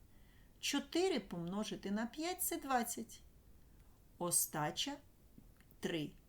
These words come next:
Зносимо чотири. Третє неповне ділене — це тридцять чотири.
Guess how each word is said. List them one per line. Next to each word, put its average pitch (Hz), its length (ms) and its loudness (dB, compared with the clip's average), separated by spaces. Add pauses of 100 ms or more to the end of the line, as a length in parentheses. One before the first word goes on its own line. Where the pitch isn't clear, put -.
(300)
Зносимо 185 800 2 (120)
чотири. 147 560 -4 (1300)
Третє 220 520 8
неповне 180 640 2
ділене — 330 540 -2
це 339 160 -2
тридцять 339 400 0
чотири. 175 500 -4